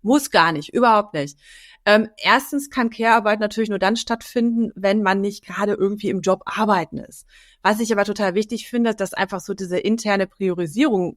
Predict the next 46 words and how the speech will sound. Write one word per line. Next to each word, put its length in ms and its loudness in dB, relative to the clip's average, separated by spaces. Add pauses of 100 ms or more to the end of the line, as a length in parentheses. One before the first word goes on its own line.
(100)
ähm, 280 -4 (160)
dass 180 -8
die 200 -4
bei 160 -4
beiden 400 0
gleich 300 -2
funktioniert 580 -2
und 100 -6
das 160 0
ist 140 -10
halt 180 0 (260)
Job. 420 2 (520)
Wenn 220 4
man 140 4
nicht 220 0
arbeitet, 600 0
kommt 280 -2
die 100 -10
Care-Arbeit 840 0 (160)
und 140 -4
erst 260 0
danach 400 2
kommt 220 -2
die 80 -10
Freizeit. 680 -8 (320)
Und 100 -4
das 140 2
ist 160 -2
schon 320 2
so, 180 2
so 140 0
der 180 2
erste 760 2
Punkt, 340 -2
wo 80 0
bei 160 2
einigen 380 2
manchmal 440 0
so 80 -2
ein 60 -4
bisschen 260 -4
so, 140 0
so 140 -4
ein, 240 -2
so 100 -2
ein 260 -4